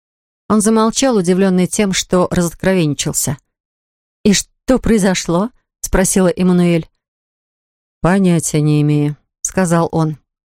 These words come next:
"Что-то произошло, но я не знаю, что именно". Она посмотрела на него. "Расскажите эту историю мне",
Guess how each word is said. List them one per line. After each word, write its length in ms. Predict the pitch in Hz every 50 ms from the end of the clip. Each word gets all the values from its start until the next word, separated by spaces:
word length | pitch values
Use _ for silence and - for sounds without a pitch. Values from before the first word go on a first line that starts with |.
| _ _ _
"Что-то 420 | - - - - 160 165 - -
произошло, 680 | - - 160 156 147 151 160 151 - - - 175 185 185
но 120 | 170 156
я 160 | 151 151 151
не 120 | 151 151 139
знаю, 260 | 123 - 160 156 147
что 200 | - - - 156
именно". 460 | 151 165 165 151 151 - - 131 - _ _ _ _ _ _ _ _ _ _ _ _ _ _ _ _ _ _ _ _ _ _ _ _
Она 200 | - 208 226 233
посмотрела 600 | - 220 - - 220 220 214 - 247 247 226 180
на 120 | 160 156
него. 340 | 151 156 151 151 151 156 151 - _ _ _ _ _ _ _ _ _ _ _ _ _ _ _ _ _
"Расскажите 640 | 214 247 - - - 392 415 359 285 190 - - 156
эту 160 | 143 - 165
историю 400 | 165 - - 175 160 143 147 151
мне", 260 | 165 160 151 147 -